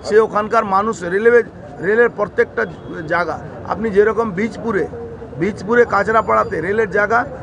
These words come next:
এমএলএ, এমএলএর ভাই, ওখানকার চেয়ারম্যান লুটে পুটে খাচ্ছে,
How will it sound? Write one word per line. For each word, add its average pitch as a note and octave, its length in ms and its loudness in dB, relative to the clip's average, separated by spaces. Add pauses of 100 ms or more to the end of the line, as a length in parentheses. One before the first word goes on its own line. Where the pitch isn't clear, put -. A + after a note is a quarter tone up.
(120)
এমএলএ, A3+ 420 4
এমএলএর A3 360 2
ভাই, G3 360 4 (140)
ওখানকার G#3+ 420 -2
চেয়ারম্যান G#3+ 420 0 (260)
লুটে G3 300 2
পুটে A3 280 0
খাচ্ছে, G3+ 420 -4